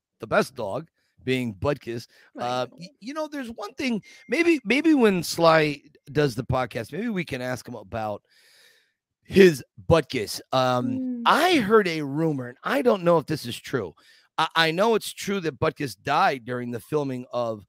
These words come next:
Speaker 1: Rocky three. I know Butkus,
Speaker 2: Oh.
Speaker 1: um, uh, there, there is a rumor that there was some type of altercation with two other dogs, and Butkus had a heart attack. I don't know if that's accurate or not. Do you hear a little bird flying around, a little mechanical bird?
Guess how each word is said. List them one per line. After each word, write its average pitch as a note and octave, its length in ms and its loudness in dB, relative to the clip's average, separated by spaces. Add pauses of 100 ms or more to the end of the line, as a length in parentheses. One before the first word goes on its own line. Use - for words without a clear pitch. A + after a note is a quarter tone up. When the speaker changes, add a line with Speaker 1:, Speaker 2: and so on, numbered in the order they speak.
(300)
Speaker 1:
Rocky B2 460 -6
three. B2+ 480 -4 (260)
I C#3+ 140 0
know D3 280 0
Butkus, - 480 -4 (120)
Speaker 2:
Oh. C#3 120 -2
Speaker 1:
um, B2 120 -8 (580)
uh, E3+ 160 -2
there, F#3 220 0 (260)
there F#3 200 -6
is E3+ 360 -6
a D3+ 140 -4
rumor A3 340 -2
that D#3 280 -2
there D3 120 0
was C3+ 140 -2
some B3+ 180 -4
type G3+ 180 -4
of D3 120 -4 (100)
altercation E3 800 -4 (260)
with D3 200 -2 (160)
two F#3 180 0
other D#3 160 0
dogs, D3+ 440 0
and C3 340 -10
Butkus D#3+ 340 -4
had C#3 160 -6
a B2 60 -2
heart E3+ 320 -2
attack. F2 320 -10 (360)
I F3 120 6
don't F#3+ 140 2
know E3+ 100 2
if D#3+ 80 -2
that's D3+ 240 2 (100)
accurate D3 460 0 (100)
or C3 140 2
not. D#3 300 -2 (220)
Do - 80 -14
you G4 40 0
hear G4 60 0
a - 40 0
little B3 140 4
bird D#3+ 420 4
flying E3+ 380 2
around, D#3+ 260 0
a D3+ 40 -4
little F#3 200 -4
mechanical E3 480 -2
bird? C#3+ 460 2